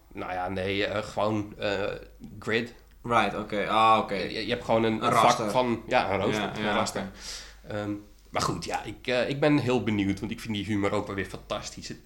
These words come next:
Speaker 1: het wordt allemaal zo mooi verteld, weet je wel. En dan van die kleine dingetjes, zoals dat ze dan ergens op straat aan het vechten zijn. En dan, "Oh, episch gevechten." "Oh, jongens, wacht even." Komt er een auto voorbij, weet je wel. En
Speaker 2: <laughs>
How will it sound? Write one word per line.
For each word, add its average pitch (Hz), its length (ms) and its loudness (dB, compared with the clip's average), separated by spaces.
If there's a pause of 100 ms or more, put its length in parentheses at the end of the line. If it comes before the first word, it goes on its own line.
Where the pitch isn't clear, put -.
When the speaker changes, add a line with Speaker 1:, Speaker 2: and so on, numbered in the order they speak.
(600)
Speaker 1:
het 110 140 -2
wordt 120 140 0
allemaal 123 200 2
zo 123 160 4
mooi 120 320 6
verteld, 117 420 2
weet 107 140 4
je 104 60 -2
wel. 110 100 0
En 110 60 2
dan 110 140 2
van 113 80 -4
die 104 100 -2
kleine 117 380 2
dingetjes, 110 500 0
zoals 101 260 -4
dat 101 160 -6
ze 104 140 -8
dan 98 280 -4
ergens 101 280 -8
op - 60 -18
straat 107 320 -2
aan 107 120 -2
het 104 120 -6
vechten 113 340 0
zijn. 104 340 4
En 104 60 0
dan, 110 140 0
"Oh, - 200 0
episch 202 340 0
gevechten." 185 540 -2 (240)
"Oh, 135 180 2
jongens, 135 180 4
wacht 127 240 4
even." 123 360 2 (680)
Komt 110 160 -6
er - 60 -2
een - 40 0
auto 104 240 4
voorbij, 101 380 4
weet 104 180 4
je - 80 0
wel. 101 140 6
En 151 120 6
Speaker 2:
<laughs> 151 120 6